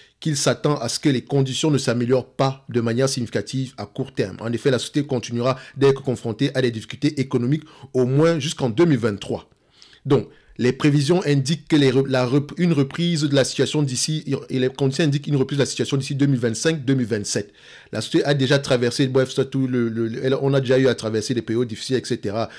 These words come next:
dont les activités de restructuration subventionnées renforcent la confiance et les perspectives à long terme. Par conséquent, une certaine patience est de mise. La direction semble faire un bon travail pour regre-, pour regre-, euh, redresser le, le navire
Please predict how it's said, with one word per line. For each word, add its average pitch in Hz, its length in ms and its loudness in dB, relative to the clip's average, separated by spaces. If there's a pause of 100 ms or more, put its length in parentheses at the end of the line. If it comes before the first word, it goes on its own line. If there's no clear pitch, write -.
(160)
dont 127 140 2
les 127 120 2
activités 127 280 -2
de 135 60 4
restructuration 120 520 -2
subventionnées 120 540 -2
renforcent 131 420 -2
la 120 120 0
confiance 120 420 -6
et 131 40 -2
les 110 180 -8
perspectives 117 460 -6
à 110 60 0
long 113 160 -4
terme. 98 240 -2 (320)
Par 135 160 4
conséquent, 143 540 0
une 156 120 2
certaine 156 460 0
patience 151 560 0
est 135 60 4
de 120 100 0
mise. 113 380 -2 (320)
La 120 100 2
direction 139 340 2
semble 151 360 2
faire 139 280 0
un 127 100 0
bon 123 200 0
travail 123 360 0
pour 131 200 0
regre-, 113 320 -2
pour 131 200 -4
regre-, 123 260 0 (100)
euh, 113 220 0
redresser 123 480 -2
le, 127 160 0
le 117 120 0
navire 113 400 0